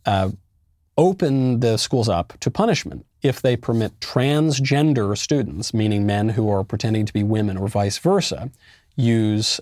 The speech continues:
um, locker rooms that do not reflect their, quote, "gender at birth."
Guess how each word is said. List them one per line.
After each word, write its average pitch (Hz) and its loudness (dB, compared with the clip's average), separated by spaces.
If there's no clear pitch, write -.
um, 98 -2
locker 131 2
rooms 98 -4
that 107 -4
do 117 0
not 170 2
reflect 151 -2
their, 117 -2
quote, 113 -2
"gender 156 2
at 127 -4
birth." - -4